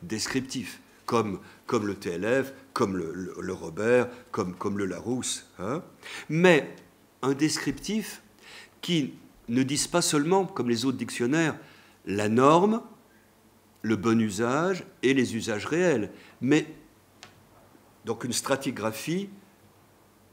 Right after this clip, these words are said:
sociale, on pourrait dire, mais une stratigraphie géographique. Et, et on peut, vous avez tous l'expérience du D D F, je l'ai aussi,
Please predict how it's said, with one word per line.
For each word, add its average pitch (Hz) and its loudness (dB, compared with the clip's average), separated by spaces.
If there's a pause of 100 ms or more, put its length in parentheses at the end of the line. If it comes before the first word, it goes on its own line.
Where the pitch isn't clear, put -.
(760)
sociale, 127 0 (120)
on - -20
pourrait 90 -10
dire, 87 -12 (340)
mais 180 6 (120)
une 135 0
stratigraphie 123 -6 (160)
géographique. 113 -2 (920)
Et, 110 0
et 123 4
on 127 2
peut, 151 4 (1600)
vous 90 -12
avez 92 -8
tous 120 -10
l'expérience 101 -6
du 101 -4
D 107 -2
D 139 0
F, - -8
je - -14
l'ai 95 -2
aussi, 120 -2